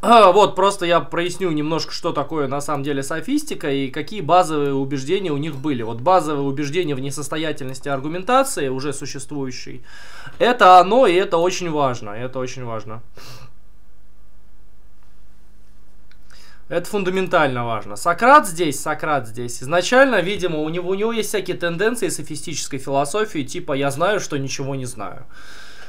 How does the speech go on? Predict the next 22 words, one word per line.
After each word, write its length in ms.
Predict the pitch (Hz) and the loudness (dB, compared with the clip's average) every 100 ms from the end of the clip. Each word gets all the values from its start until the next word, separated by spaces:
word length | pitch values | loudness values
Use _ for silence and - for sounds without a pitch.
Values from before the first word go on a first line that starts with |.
| - - - | -10 -10 -8
<clears throat> 680 | - 247 247 175 151 131 123 | -2 4 4 2 0 -4 -2
Кроме 280 | 208 262 262 | 6 6 6
того, 320 | 240 208 240 | 4 4 4
Сократ 460 | 233 180 214 226 208 | 2 2 4 2 2
не 120 | 196 | 0
рассуждает 720 | 165 - 156 143 202 208 175 | 0 -2 -4 2 4 4 2
о 340 | - 151 147 143 | -2 0 2 0
вопросах, 540 | 147 147 190 190 147 | 0 2 0 0 -4
э, 460 | 156 135 135 131 123 | -2 -2 0 0 -4
связанных 460 | 123 170 156 139 127 | -2 0 0 -2 -6
с 80 | 151 | -6
онтологией 540 | 139 143 190 165 147 | 0 0 0 -2 -4
и 20 | |
метафизикой. 720 | 147 139 139 123 113 101 - | -4 -4 -4 -4 -10 -10 -10
Действительно, 800 | 107 127 139 180 156 120 113 107 | -10 -10 -8 -4 -4 -4 -8 -8
Сократ, 460 | 104 143 139 160 180 | -6 -6 0 0 2
э, 480 | 151 143 135 131 127 | 0 -2 -2 -2 -4
бережёт 880 | 120 123 127 127 147 180 180 156 135 | -6 -8 -8 -6 -4 -2 0 0 0
себя 300 | - 110 110 | -4 -6 -4
от 120 | 104 | -4
этих 220 | 107 - 117 | -8 -8 -8
вопросов, 560 | 113 - 107 101 120 | -8 -6 -8 -8 -10